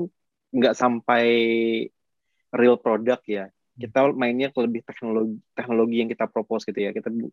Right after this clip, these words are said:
kita bikin paten, kita bikin prototype, nanti teknologinya bisa dijual, misalnya dipakai sama industri gitu. Nah,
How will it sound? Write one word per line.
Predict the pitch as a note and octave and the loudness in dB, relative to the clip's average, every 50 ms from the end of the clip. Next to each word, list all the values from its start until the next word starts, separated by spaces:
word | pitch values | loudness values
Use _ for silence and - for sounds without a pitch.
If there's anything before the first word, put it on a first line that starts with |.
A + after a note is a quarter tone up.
| _ _ - | _ _ -8
kita | - - A#2+ | -2 0 0
bikin | A2+ A2 - A2 G#2+ | 2 2 0 -2 0
paten, | C#3 D#3 - - B2+ B2 B2 A#2+ A#2+ A#2+ B2 B2+ B2+ _ _ _ _ _ _ _ _ _ | 0 0 4 6 6 6 6 6 4 2 -2 -6 -10 _ _ _ _ _ _ _ _ _
kita | _ - A#2 G#2+ | _ -4 -2 -2
bikin | G#2+ - G#2+ G#2 | -2 -4 -4 -2
prototype, | - A2+ - D#3 C#3+ - - A#2+ A#2 A#2 - - | -2 0 2 0 0 2 4 4 4 4 2 0
nanti | A2+ A#2 C#3 D3 | 0 0 0 0
teknologinya | D3 B2+ B2 A#2 A2+ A2 A2 A#2+ C3+ B2+ | -2 0 0 2 2 2 2 0 0 0
bisa | A2 A#2+ A2+ | 0 -2 -2
dijual, | A2 G#2 G#2 - A2 G#2+ G#2+ G#2 | -2 -2 -2 -2 0 0 0 0
misalnya | G#2+ G#2+ A#2+ A#2+ A2 | -2 -2 -2 -4 -4
dipakai | - - - A#2 - | -4 -6 -8 -8 -6
sama | A2+ G#2+ G#2+ G#2+ G#2+ - | -4 -2 -2 -2 0 0
industri | A2 A2 G#2+ G2+ G2 - - A2 G#2+ G2+ | 0 0 0 0 -2 -2 -2 -2 -2 0
gitu. | G2 G2+ - - G#2 G2+ G2+ - | -2 -6 -8 -8 -10 -10 -8 -6
Nah, | G#2 G2+ G2 F#2+ | -4 -4 -4 -4